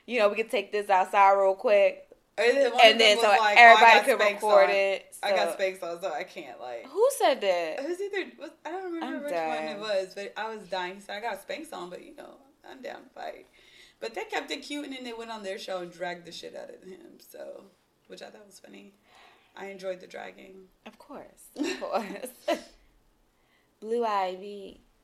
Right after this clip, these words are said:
Speaker 1: you know, Blue Ivy is my girl.
Speaker 2: Already a legend?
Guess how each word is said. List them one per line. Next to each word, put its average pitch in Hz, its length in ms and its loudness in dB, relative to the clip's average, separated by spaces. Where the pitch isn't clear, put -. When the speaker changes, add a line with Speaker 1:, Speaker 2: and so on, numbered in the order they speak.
Speaker 1:
you 202 140 -16
know, 190 420 -8
Blue 233 180 -10
Ivy 202 540 -8
is 170 400 -14
my 160 100 -12
girl. 151 460 -8
Speaker 2:
Already 202 400 -8
a 196 80 -6
legend? 202 460 -10